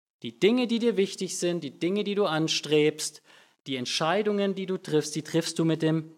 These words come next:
Herzen. Ihr Lieben, in jedem weiteren Jahr meiner Nachfolge oder auch hier im Dienst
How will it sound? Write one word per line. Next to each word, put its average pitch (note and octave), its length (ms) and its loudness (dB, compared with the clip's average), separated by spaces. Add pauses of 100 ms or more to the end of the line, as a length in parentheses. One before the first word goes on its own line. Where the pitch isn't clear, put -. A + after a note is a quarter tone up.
(140)
Herzen. F3+ 640 -4 (3750)
Ihr E3 120 -2
Lieben, F#3+ 360 -2 (1040)
in D#3+ 380 -2 (420)
jedem G#3 420 0
weiteren F3 460 2
Jahr C3+ 420 6 (460)
meiner C3+ 300 -2
Nachfolge B2 880 0
oder C3+ 240 -6
auch D3 140 -2
hier E3+ 260 -6
im D#3 180 -8
Dienst C#3+ 600 -4